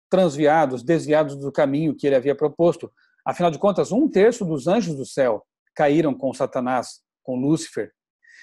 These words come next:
Depois aqui na terra, Jesus, ele organiza ali a igreja, ele chama para si discípulos, né, apóstolos, e um deles se afastou também, se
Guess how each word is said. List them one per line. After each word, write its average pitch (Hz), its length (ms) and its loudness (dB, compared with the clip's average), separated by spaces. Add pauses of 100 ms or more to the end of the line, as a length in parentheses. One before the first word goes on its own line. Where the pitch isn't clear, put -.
(140)
Depois 196 240 2
aqui 208 140 0
na 170 120 0
terra, 180 320 0
Jesus, 147 640 -2
ele 143 400 0
organiza 147 560 0
ali 135 120 0
a 147 40 2
igreja, 160 640 0 (200)
ele 156 160 -4
chama 180 400 0
para 147 180 0
si 180 260 -6
discípulos, 135 680 -4
né, 147 80 0
apóstolos, 180 720 -2 (280)
e 143 100 -2
um 233 120 2
deles 196 540 2 (380)
se - 140 -6
afastou 170 400 0
também, 117 400 -4 (340)
se 127 480 -8